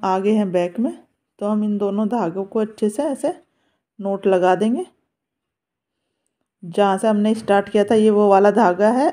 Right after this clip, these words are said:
और ये जो जिससे हमने सिलाई करी है, तो दोनों हमारे अच्छे से हो गए हैं।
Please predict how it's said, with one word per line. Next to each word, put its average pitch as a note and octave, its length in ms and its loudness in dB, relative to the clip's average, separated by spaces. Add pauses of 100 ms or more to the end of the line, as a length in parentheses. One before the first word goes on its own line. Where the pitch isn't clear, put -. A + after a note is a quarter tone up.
(120)
और G3+ 280 -6 (140)
ये F#3+ 180 -4
जो G3 180 -4
जिससे A3 260 -4
हमने G#3 180 2
सिलाई E3+ 300 0
करी - 240 -8
है, - 160 -12 (720)
तो G#3 60 -10
दोनों A3 300 -2
हमारे A3+ 360 -2 (320)
अच्छे A3 300 -6
से A3+ 120 -4
हो A3+ 160 0
गए A3 120 0
हैं। C#4+ 160 0